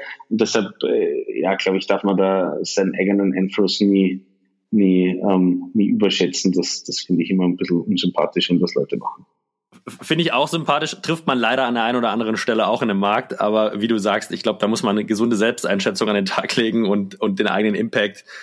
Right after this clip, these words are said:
Speaker 2: äh, realistisch einschätzen. Ähm, ich glaub, viele, viele, die zuhören, fänden's super spannend, mal zu verstehen, wo ihr denn die großen Themen seht und in was ihr denn jetzt going forward trotzdem investiert,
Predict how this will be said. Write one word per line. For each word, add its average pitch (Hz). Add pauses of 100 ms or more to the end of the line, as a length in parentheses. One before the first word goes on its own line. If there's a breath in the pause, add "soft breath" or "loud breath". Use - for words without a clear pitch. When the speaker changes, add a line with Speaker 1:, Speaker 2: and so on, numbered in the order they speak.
(200 loud breath)
Speaker 2:
äh, 107
realistisch 107
einschätzen. 120 (600 loud breath)
Ähm, 143 (240)
ich -
glaub, 147
viele, 180
viele, 165
die 165
zuhören, 170
fänden's 160
super 151
spannend, 147
mal 135
zu 151
verstehen, 139 (380)
wo 123
ihr 139
denn 135
die 123
großen 120
Themen 123
seht 127
und 117
in 110
was 120
ihr 135
denn 127
jetzt -
going 120
forward 127
trotzdem 127
investiert, 113